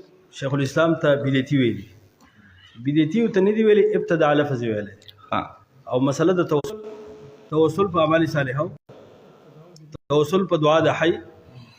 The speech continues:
Speaker 1: توسل باسماء الله و صفاته. دا توسل شرعي دی. هغه چې کوم توسل بدعي دی او د هغه تاسو قایل یئ چې توسل بالذوات، د پیر بابا توسل، د کاکا صاحب توسل، د عبدالقادر جیلاني مبتدع.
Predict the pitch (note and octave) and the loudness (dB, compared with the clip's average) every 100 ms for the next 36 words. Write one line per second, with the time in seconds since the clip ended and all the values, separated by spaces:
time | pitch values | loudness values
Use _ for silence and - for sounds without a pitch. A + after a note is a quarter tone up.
0 | _ _ C#3+ D3+ D3+ G3+ F3+ D3+ E3+ E3+ | _ _ 0 2 2 2 4 2 2 2
1 | E3 E3+ E3+ F3+ F#3 - - - C3 C3 | 4 4 4 4 0 -6 -20 -14 -10 -8
2 | C3+ C#3 - A#2 A2+ C#3 D3 - - _ | -2 0 -2 -10 -14 -16 -18 -20 -20 _
3 | _ _ _ - G3 G3+ F#3 D3 F#3+ F3+ | _ _ _ 2 2 4 -2 0 0 2
4 | D3 B2 C#3+ - - - - - - - | 0 -2 -2 -2 -6 -14 -20 -20 -20 -20
5 | _ - - - - - F3+ A#3 A#3+ A#3 | _ -20 -16 -16 -10 2 2 4 2 2
6 | A#3 A#3 A#3 - _ - A3 A3+ F#3 E3 | 2 0 -2 -10 _ -2 -2 2 2 2
7 | G#3 G#3 E3+ D#3 F#3+ B3 A3+ F3+ E3+ - | 2 2 2 2 4 4 6 6 2 2
8 | A3+ A#3 G#3+ D#3+ C#3+ B2+ A2+ - C#3+ D#3 | 2 2 0 2 0 0 -4 -10 -6 2
9 | D#3 D3+ A3 E3+ C#3+ D3 C#3 A2+ - - | 2 2 0 0 2 2 4 2 -2 -14
10 | - _ _ - - - A#2+ F#3 G#3 G3+ | -20 _ _ -20 -20 -16 0 4 4 4
11 | G3+ G3+ F#3+ - F3+ - - _ - C3 | 4 4 2 0 -4 -6 -16 _ -8 -4
12 | D3 C#3 E3+ F3 G#3 - F#3 F3 E3+ E3+ | 0 2 2 2 0 2 2 0 -2 -6
13 | C#3 C#3 D3 D3+ D3 E3+ F3 D#3 C#3+ D#3+ | -2 0 0 0 2 2 2 2 2 2
14 | G#3 G#3 F3+ C#3+ | 0 -2 -4 -2